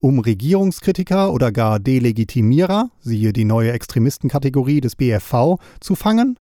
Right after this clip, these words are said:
Oder wird Telegram dann einfach gesperrt, um uns zu beschützen? Keine Sorge,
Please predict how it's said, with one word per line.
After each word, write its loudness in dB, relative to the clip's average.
Oder 0
wird 0
Telegram 0
dann -2
einfach 0
gesperrt, -2
um 0
uns -2
zu -6
beschützen? 0
Keine 2
Sorge, 0